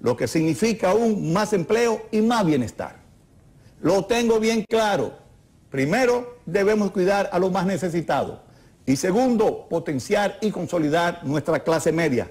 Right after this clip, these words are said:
que representa el motor de la economía de nuestro país.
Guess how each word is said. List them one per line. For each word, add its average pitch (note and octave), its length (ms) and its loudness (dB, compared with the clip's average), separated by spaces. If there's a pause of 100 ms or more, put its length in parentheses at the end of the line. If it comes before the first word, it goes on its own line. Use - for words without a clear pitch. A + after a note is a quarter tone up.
(120)
que B2+ 140 -2
representa F#3+ 840 -2 (240)
el D3+ 160 2
motor D#3+ 580 0
de B2+ 160 -2
la B2+ 80 -4
economía B2+ 720 0
de C3 140 0
nuestro C3+ 340 0
país. F#2+ 380 -4